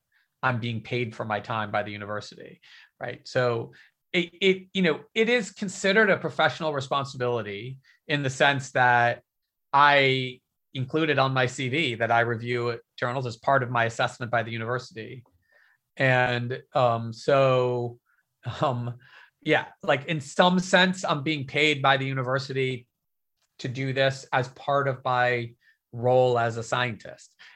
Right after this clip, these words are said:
It's not really explicit, though, and this is something that, um, you know, that comes up a lot. Like, oftentimes, graduate students and postdocs are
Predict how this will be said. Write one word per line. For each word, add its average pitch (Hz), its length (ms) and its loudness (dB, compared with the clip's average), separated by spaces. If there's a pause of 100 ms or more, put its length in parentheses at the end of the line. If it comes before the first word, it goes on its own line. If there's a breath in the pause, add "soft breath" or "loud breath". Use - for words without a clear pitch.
(140 soft breath)
It's 185 220 -2
not 277 300 2
really 196 360 4
explicit, 165 600 -4
though, 185 240 4
and 156 120 -2
this 170 160 -8
is 139 120 -6
something 147 380 -2
that, 131 400 4 (540 soft breath)
um, 120 580 0 (460)
you 151 80 -10
know, 147 140 0
that 131 160 0
comes 139 280 -6
up 131 160 0
a 131 40 0
lot. 120 480 2
Like, 151 240 0
oftentimes, 151 680 4
graduate 135 360 2
students 139 240 -10
and 131 80 -12
postdocs 135 560 -6
are 120 200 -10